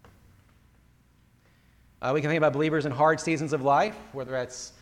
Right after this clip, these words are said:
family life or work life or whatever it may be, relational life,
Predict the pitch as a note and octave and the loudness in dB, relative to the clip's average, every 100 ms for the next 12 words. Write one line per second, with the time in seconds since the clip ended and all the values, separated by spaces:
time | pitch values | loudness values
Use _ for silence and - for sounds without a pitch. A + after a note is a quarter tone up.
0 | - _ - C3+ D3 D#3 D#3 D3+ D#3+ F3 | -20 _ -10 -6 -4 -2 0 2 2 0
1 | - A2+ G#2 C3 B2+ D#3 D#3 D#3 D#3+ D#3+ | -4 -8 -10 -4 0 0 0 0 2 2
2 | F3 - B2 A2 G#2+ - - - _ - | -2 -4 -4 -2 -4 -10 -20 -20 _ -6
3 | C#3 C#3 G3+ E3+ B2+ B2 B2+ D3+ C3+ C3 | 0 2 2 2 0 -2 -4 -2 0 0
4 | D3 D3 D#3 D#3 D#3+ F#3 F#3+ - | -2 -4 -2 0 0 0 -4 -12